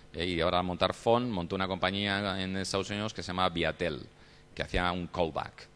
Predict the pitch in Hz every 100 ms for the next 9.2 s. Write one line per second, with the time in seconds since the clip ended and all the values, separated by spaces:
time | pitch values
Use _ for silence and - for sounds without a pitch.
0 | - - - - - 78 80 - 76 82
1 | 82 82 80 80 - 90 90 90 90 101
2 | 120 - 71 - - - - - 78 95
3 | 80 78 76 76 - 82 135 - 80 -
4 | 67 80 78 76 85 117 104 - - -
5 | - - 80 - - 113 87 76 - 90
6 | 107 104 - 80 - 98 87 - 82 -
7 | 107 101 90 - 113 82 69 - - 90
8 | 87 - 87 78 90 107 104 120 113 110
9 | 165